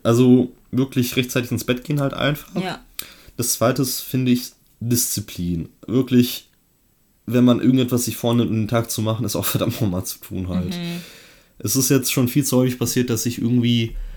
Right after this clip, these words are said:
Speaker 1: mir dachte für die Woche, ich so, yo, ich lerne mal für die Uni hier zu Hause, wo ich mit meinem geilen Gaming-P C daneben stehe und ein Mikrofon
Speaker 2: <laughs> Ciao.
Speaker 1: habe und zeichnen
Speaker 2: Ciao.
Speaker 1: kann und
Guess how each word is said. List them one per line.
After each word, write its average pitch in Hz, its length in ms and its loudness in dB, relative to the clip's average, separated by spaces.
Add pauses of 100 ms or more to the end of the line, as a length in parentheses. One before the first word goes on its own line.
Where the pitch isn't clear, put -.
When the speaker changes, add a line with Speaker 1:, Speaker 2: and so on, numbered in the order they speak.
(340)
Speaker 1:
mir 120 160 0
dachte 117 240 -2
für - 80 -6
die 110 100 2
Woche, 110 180 0
ich 101 60 0
so, 101 100 2
yo, 110 220 2
ich 113 140 -2
lerne 110 160 0
mal 104 60 0
für - 140 -4
die 98 120 0
Uni 110 260 0
hier 98 180 -6
zu 104 240 -4
Hause, 110 460 2
wo 98 80 -2
ich 98 140 -4
mit 98 100 -4
meinem 95 220 -2
geilen 95 340 -2
Gaming-P 107 400 0
C - 160 -2
daneben 104 380 0
stehe 107 280 -2
und 95 160 -2
ein 95 60 -2
Mikrofon 113 400 -2
Speaker 2:
<laughs> - 0 -
Ciao. 104 220 -2
Speaker 1:
habe 104 160 -2
und 101 100 0
zeichnen 110 500 0
Speaker 2:
Ciao. 156 140 -6
Speaker 1:
kann 110 160 0
und 98 420 -2